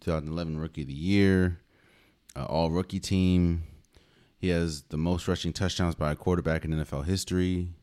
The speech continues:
most rushing touchdowns by a quarterback in a season with fourteen.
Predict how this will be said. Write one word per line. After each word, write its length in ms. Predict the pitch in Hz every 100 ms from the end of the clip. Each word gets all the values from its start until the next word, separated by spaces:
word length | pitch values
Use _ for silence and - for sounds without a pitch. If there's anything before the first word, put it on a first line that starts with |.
| _ _ _ _ _ _ _ _ _ _
most 200 | 90 85
rushing 360 | 85 80 80 76
touchdowns 760 | - 90 78 - 82 78 76
by 180 | 73 71
a 40 | 73
quarterback 520 | - 85 78 76 76
in 80 | 71
a 60 |
season 360 | - 95 87 82
with 120 | 69
fourteen. 920 | - 64 - 104 101 98 92 87 87